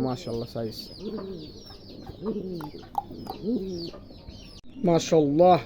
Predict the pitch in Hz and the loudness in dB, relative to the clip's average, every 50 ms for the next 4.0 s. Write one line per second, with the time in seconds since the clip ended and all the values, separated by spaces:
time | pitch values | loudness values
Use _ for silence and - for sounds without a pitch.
0 | - - - - 156 139 170 170 160 151 160 160 - - - 175 156 151 147 160 | -4 -10 -4 -2 0 6 8 8 10 10 8 8 6 6 6 6 6 8 6 4
1 | 156 - - 175 160 - - 156 151 - - - 147 135 123 113 - - - - | 4 6 6 6 6 6 6 4 2 2 0 0 2 2 2 0 -4 -8 -16 -16
2 | - - - - - - - - - - - - - - - - - - - - | -16 -16 -16 -16 -16 -18 -16 -16 -16 -16 -4 -4 -4 -4 -4 -10 -4 -4 -4 -4
3 | - - - - - - - - - - - - - 440 392 247 160 - 202 190 | -4 -12 -14 -16 -16 -16 -18 -16 -16 -16 -14 -14 -12 -10 -8 -8 0 4 4 4